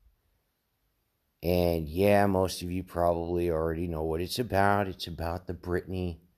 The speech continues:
Grenier episode of, well, she's back. Now,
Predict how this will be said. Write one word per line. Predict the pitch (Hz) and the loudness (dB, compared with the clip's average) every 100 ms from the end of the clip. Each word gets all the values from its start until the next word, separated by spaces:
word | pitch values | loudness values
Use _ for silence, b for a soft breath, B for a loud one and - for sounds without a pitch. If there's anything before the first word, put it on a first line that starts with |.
| _ _ _ - | _ _ _ -4
Grenier | 98 98 92 87 90 78 - _ _ _ _ _ _ _ _ _ | 0 2 4 4 0 -2 -10 _ _ _ _ _ _ _ _ _
episode | 104 101 95 90 - 92 95 107 | 0 0 0 0 2 4 4 4
of, | 92 85 80 - - _ _ _ _ _ _ | 2 0 -4 -14 -20 _ _ _ _ _ _
well, | 85 95 110 110 _ _ _ _ _ _ _ _ _ _ _ | 0 0 0 -4 _ _ _ _ _ _ _ _ _ _ _
she's | - 92 92 104 | -6 -2 -2 -4
back. | - 101 78 - - - - _ _ _ _ _ _ _ _ _ _ _ _ - | -4 -4 -4 -8 -16 -20 -20 _ _ _ _ _ _ _ _ _ _ _ _ 2
Now, | 107 104 | 4 4